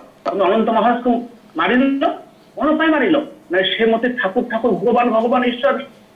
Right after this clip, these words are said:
ସଜେଇ ଘୁରି ବୁଲୁଛନ୍ତି ସମସ୍ତେ ଆଡେ, ସବୁଆଡେ।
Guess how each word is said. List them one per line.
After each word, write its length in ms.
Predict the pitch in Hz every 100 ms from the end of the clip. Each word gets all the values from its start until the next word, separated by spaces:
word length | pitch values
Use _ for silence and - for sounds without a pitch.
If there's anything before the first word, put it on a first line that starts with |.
| -
ସଜେଇ 400 | 233 254 220 - - -
ଘୁରି 160 | 214 269
ବୁଲୁଛନ୍ତି 500 | 277 285 294 294 359 - - -
ସମସ୍ତେ 360 | 262 254 -
ଆଡେ, 180 | 262 -
ସବୁଆଡେ। 760 | - 254 269 269 - - -